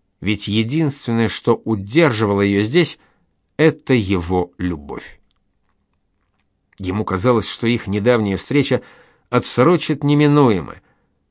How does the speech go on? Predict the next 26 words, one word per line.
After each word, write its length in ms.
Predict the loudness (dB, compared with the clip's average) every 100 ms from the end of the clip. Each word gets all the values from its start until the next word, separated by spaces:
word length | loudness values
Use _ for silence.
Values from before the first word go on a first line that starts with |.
| _ _
То, 160 | 2 4
что 280 | 2 0 0
всегда 520 | 0 -6 -2 0 2
возвращается, 1120 | 2 0 0 -2 -2 0 2 2 0 -8 -10
как 200 | -6 -2
бы 100 | 0
он 160 | 0 2
ни 80 |
отталкивал, 840 | 0 -2 _ 2 4 4 2 -2 -4 -18 _
всегда 340 | -4 2 2
догоняет, 840 | 4 2 4 4 4 4 4 2 2
как 240 | 0 2
бы 200 | 2 2 2
не 160 | 2
убегал. 640 | 2 2 0 2 2 2 _ _ _ _ _ _ _ _ _ _ _
Ему 300 | -8 -2 0
действительно 640 | 0 -2 -4 -6 -6 -2 -2
стало 400 | -4 -2 2 2
легче, 540 | 2 2 0 -2 -10 -10 _ _ -20 -8 -4
но 140 | -4
всего 340 | -4 -2 2
лишь 240 | 2 2 0
на 200 | 0 0
ничтожно 760 | -2 -4 -10 _ 0 2 0
короткий 580 | 0 -2 0 -2 -4 -6
миг. 340 | -6 -8 _